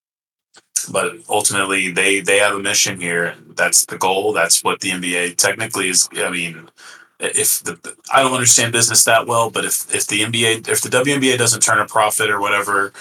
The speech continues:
and the N B A is using it essentially as this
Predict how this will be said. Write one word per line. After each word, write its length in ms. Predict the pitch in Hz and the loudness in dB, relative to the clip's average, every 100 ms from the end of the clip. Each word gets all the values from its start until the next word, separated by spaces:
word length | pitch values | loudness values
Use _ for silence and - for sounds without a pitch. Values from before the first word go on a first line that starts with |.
| - - | -18 -16
and 580 | - 92 90 87 87 87 _ _ | -6 -4 -4 -6 -10 -14 _ _
the 100 | 104 | -6
N 100 | 104 | -6
B 160 | 104 107 | -2 0
A 40 | |
is 260 | 104 104 - | 0 2 2
using 320 | 104 104 107 | 2 0 0
it 100 | 101 | 0
essentially 560 | 95 - 104 - 104 101 | 2 4 4 2 2 0
as 160 | 98 | 0
this 480 | - 95 92 - - | 0 0 2 4 2